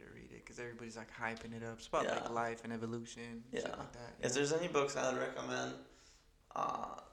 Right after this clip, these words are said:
Speaker 2: let's see. I just read Man's Search for Meaning. That's really great.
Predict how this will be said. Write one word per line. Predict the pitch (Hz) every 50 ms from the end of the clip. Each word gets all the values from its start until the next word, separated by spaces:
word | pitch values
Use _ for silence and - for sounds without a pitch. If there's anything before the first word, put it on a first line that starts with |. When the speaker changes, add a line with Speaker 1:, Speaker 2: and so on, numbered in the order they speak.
| - - - -
Speaker 2:
let's | - - -
see. | - - - - - 117 131 - 131 123 - - - - _ _ - _ - - - _ - - - - -
I | 139 139
just | 139 151 151 - - -
read | 135 131 131 131 127 127 127 127 127 123 123 123 - - - - -
Man's | 123 127 127 123 123 -
Search | - 131 127
for | - - 131 127
Meaning. | 123 123 123 120 120 120 120 120
That's | 120 117 - -
really | 127 123 123 123
great. | - - 127 131 - - - - - -